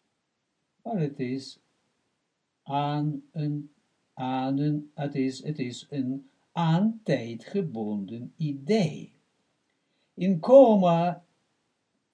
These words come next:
leef je absoluut nog door,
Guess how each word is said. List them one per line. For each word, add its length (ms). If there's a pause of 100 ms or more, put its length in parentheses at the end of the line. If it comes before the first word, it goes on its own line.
(240)
leef 380
je 300
absoluut 720
nog 380
door, 440